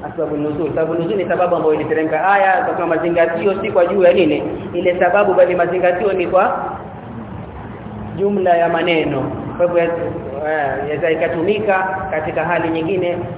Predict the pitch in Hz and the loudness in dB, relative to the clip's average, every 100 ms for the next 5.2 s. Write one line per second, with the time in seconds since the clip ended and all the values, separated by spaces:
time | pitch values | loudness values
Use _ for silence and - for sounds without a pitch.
0 | 160 156 165 160 151 - 202 180 185 185 | 2 4 6 4 2 0 2 0 -2 -8
1 | - - - - - 214 233 240 214 202 | -10 -12 -12 -10 -2 -2 0 4 6 6
2 | - - - - - 175 180 185 233 208 | 4 -2 -6 -10 -6 -2 -2 2 4 4
3 | 165 165 175 190 170 160 160 180 175 180 | 2 0 0 0 0 0 0 -2 -2 -2
4 | 180 254 208 165 196 190 202 202 208 220 | -2 0 0 0 2 2 2 0 0 0
5 | 165 151 | 2 2